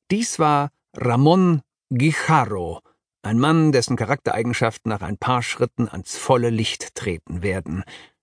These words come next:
Er wollte ebenfalls nach Aranagua, aber um einer Anmeldung zu entgehen.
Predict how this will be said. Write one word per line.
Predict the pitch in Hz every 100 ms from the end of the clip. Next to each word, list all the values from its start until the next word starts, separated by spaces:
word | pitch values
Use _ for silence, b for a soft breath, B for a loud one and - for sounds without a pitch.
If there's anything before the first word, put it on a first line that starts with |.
| _ _ _
Er | 196 180
wollte | 185 180 214
ebenfalls | 208 139 123 110 104 -
nach | 110 101
Aranagua, | 113 107 113 117 110 110 117 180 B B _ _
aber | 139 131 143 143 123 -
um | 165 170
einer | 175 185 190
Anmeldung | 120 110 98 101 117
zu | -
entgehen. | 156 208 - 117 92 73 82